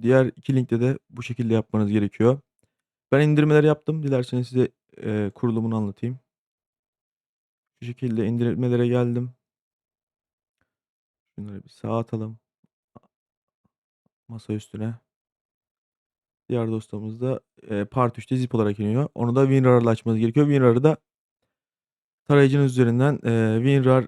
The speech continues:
indir" diyerek indirebilirsiniz winrar yüklü değilse. Öncelikle Part bir ve Part ikiye şekilde.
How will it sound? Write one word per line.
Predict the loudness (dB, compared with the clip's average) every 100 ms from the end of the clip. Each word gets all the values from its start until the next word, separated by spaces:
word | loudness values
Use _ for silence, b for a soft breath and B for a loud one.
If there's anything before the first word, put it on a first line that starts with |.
| -2
indir" | -2 0 -2 -2 -10 _ -2
diyerek | 2 2 0 -12 _ -2
indirebilirsiniz | 2 4 2 0 -2
winrar | -2 -2 -2 -2
yüklü | -4 -4 -4
değilse. | -4 -4 -6 -6 _ _ _ _
Öncelikle | -4 -2 0 -2 -4 _ _
Part | 0 0 0
bir | 0
ve | 2 2
Part | -2 -2 -6
ikiye | _ 0 0 -4 _ _ _ _ _ _ _
şekilde. | -10 -8 -6 -8